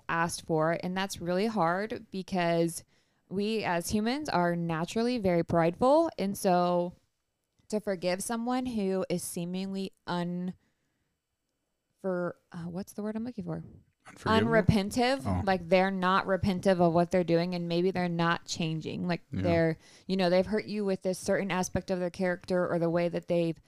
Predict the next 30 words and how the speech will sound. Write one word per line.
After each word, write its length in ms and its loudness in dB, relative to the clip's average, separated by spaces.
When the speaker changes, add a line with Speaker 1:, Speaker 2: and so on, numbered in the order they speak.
Speaker 1:
behaved 380 0
in 100 -2
your 140 0
life, 280 2
and 160 0
that 300 2
part 200 2
of 100 -6
their 140 2
character 380 0
is 180 0
not 300 -2
changing. 640 -4
And 120 -6
so, 100 -2
like, 220 -4
you 200 0
can 280 0
see 260 -4
the 160 2
continued 640 0
hurt 240 0
that 120 -2
might 240 -4
happen. 640 -2
Um, 400 2
it's 220 2
not 380 2
your 520 4
job 640 2